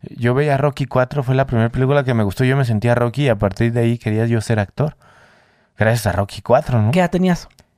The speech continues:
Speaker 1: Como seis, siete años cuando vi esa película.
Speaker 2: Te dio viruela. <laughs>
Speaker 1: Viruela era, ¿verdad?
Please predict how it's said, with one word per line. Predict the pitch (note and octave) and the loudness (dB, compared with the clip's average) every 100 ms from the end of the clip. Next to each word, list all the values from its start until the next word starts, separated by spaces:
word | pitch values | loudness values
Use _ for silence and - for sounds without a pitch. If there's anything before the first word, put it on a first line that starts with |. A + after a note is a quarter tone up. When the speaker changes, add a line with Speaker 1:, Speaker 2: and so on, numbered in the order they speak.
| _ _ _ _ - | _ _ _ _ -10
Speaker 1:
Como | F#2 F2 | -6 -6
seis, | G#2 G#2+ | -6 -4
siete | A2 - | -6 -4
años | E2+ A2 - | -6 -6 -4
cuando | F#2+ F2+ | -4 -4
vi | F#2 | -6
esa | F#2+ G#2+ | -8 -10
película. | - - - G2 | -10 -14 -16 -16
Speaker 2:
Te | - B2+ | -6 -4
dio | B2 | -2
viruela. | C#3+ B2+ C#3 E3 D3 - - F3 | -2 -2 -2 -4 -6 -12 -10 -8
<laughs> | C3+ A#2+ - E3+ - - | -8 -10 -12 -14 -8 -2
Speaker 1:
Viruela | A#2 B2 C#3+ C3+ | 2 4 4 6
era, | C#3+ | 6
¿verdad? | C3 F3+ | 4 0